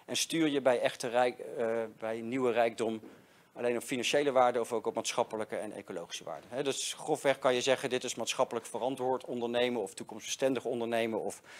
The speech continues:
ondernemen voor brede welvaart. Gaan we die meten, over een aantal jaren,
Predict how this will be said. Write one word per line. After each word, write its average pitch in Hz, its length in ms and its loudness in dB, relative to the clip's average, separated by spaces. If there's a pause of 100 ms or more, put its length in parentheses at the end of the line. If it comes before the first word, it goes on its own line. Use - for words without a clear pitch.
(200)
ondernemen 170 400 10
voor 135 100 2
brede 120 240 6
welvaart. 90 420 -6 (460)
Gaan 185 200 6
we 175 60 0
die 160 100 0
meten, 196 440 6 (680)
over 151 200 4
een 165 80 2
aantal 190 240 6
jaren, 160 480 8